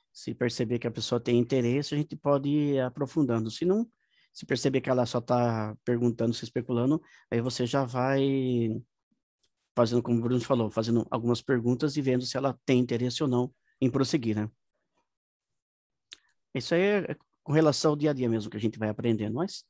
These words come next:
tá bom. Gostoso ver essa interação no grupo e principalmente essas dicas da Bruna aí. Obrigado.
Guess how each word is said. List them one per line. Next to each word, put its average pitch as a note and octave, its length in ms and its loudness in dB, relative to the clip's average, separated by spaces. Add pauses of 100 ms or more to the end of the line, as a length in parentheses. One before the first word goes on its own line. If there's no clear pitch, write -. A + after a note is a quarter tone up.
(260)
tá G3 100 0
bom. D3+ 220 0 (640)
Gostoso C3+ 420 0
ver A2+ 180 2
essa G#2+ 360 -2
interação A#2 500 0
no A2 160 -2
grupo A#2+ 320 -6
e A2+ 300 -2
principalmente A#2+ 480 -2
essas - 180 -8
dicas A#2 200 -6
da B2 100 2
Bruna A2 260 -2
aí. G#2 80 -4
Obrigado. A2 420 -4